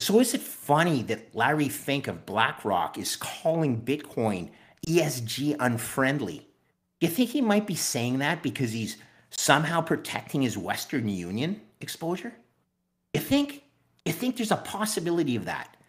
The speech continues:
Well, I'll tell you with a hundred percent certainty, there is people that are doing stuff like that. So don't overthink this. This is all about exposure to an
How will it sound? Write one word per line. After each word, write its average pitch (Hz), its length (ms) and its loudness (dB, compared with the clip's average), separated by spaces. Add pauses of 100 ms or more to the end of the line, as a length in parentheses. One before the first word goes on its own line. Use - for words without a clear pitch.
(460)
Well, - 140 -4
I'll 220 160 2
tell 233 280 0
you 143 200 4
with 139 180 6
a 151 40 -2
hundred 180 380 -4
percent - 380 -2
certainty, 98 680 -2 (640)
there 139 240 8
is 156 520 6 (180)
people 123 380 0
that 113 120 0
are 110 60 0
doing 107 300 -2
stuff - 340 -8
like 82 160 -14
that. 80 260 -14 (1120)
So 170 140 4
don't 220 320 8
overthink 254 560 2
this. 120 240 -4
This 143 240 -2
is 123 100 -6
all 196 460 4
about 139 360 0
exposure 135 680 0
to 127 600 0 (380)
an 127 160 0